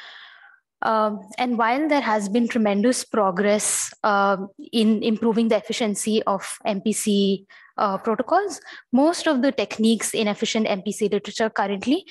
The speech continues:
uh, rely on a circuit representation of the functions. And the communication complexity in these protocols is typically linear in the size of the circuit.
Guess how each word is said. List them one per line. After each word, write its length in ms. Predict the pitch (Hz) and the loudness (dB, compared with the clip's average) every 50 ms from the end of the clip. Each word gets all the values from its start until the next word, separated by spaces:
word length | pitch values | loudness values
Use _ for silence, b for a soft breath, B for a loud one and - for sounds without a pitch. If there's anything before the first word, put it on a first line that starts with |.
| B B B B B B | B B B B B B
uh, 260 | - 214 208 208 208 214 185 | -2 0 2 2 2 0 0
rely 560 | 220 226 220 220 208 208 214 240 269 254 - - | 0 2 2 2 2 2 0 0 0 0 0 0
on 340 | 214 208 202 202 202 208 202 - - | 0 0 2 0 -2 -4 -6 -4 -6
a 80 | - | -4
circuit 460 | 226 - - 240 214 220 - 247 247 - | -4 -2 -2 -2 -2 0 0 -2 0 0
representation 760 | 226 190 - 214 180 208 196 190 208 202 185 - - 196 | -2 -2 -2 -2 -2 -2 -2 -2 -2 -4 -4 -4 -6 -6
of 120 | - 196 185 - | -6 -6 -6 -8
the 60 | - - | -14 -14
functions. 600 | - - - - - - - 202 - - - - _ _ _ B B B B B B B B B B B | -12 -12 -10 -10 -12 -14 -14 _ -18 -20 -20 -20 _ _ _ B B B B B B B B B B B
And 160 | - 233 226 226 | -4 -4 -2 -2
the 60 | 262 | -2
communication 680 | - 285 247 269 294 294 349 330 359 349 - - 339 320 | 0 2 4 4 4 4 4 4 2 2 2 2 2 2
complexity 1000 | 320 277 233 208 - 214 190 180 - - 220 - 226 214 214 214 - - - _ _ - | 2 0 -2 0 0 0 0 0 -2 -2 0 2 2 2 2 2 0 -2 -8 _ _ -4
in 180 | 220 220 214 | 0 0 2
these 220 | 202 208 208 202 - | 2 2 0 -2 -2
protocols 640 | - 220 208 190 233 - 277 311 370 381 330 - | -2 -2 -2 0 -2 0 0 2 2 0 -2 -4
is 260 | - 220 226 - - | -4 -2 -2 -2 -2
typically 580 | - - 262 254 - 262 - 285 269 285 302 294 | -2 -2 -2 0 -2 0 2 4 6 6 6 6
linear 400 | 214 190 208 196 196 208 214 220 | 6 4 2 2 2 2 2 2
in 140 | 214 208 202 | 2 2 0
the 80 | 202 | -2
size 320 | 196 - - - 180 185 - | -4 -4 -4 -4 -4 -6 -8
of 100 | 190 175 | -10 -12
the 80 | - | -12
circuit. 420 | - - - - - - - - | -10 -10 -10 -10 -10 -14 -18 -18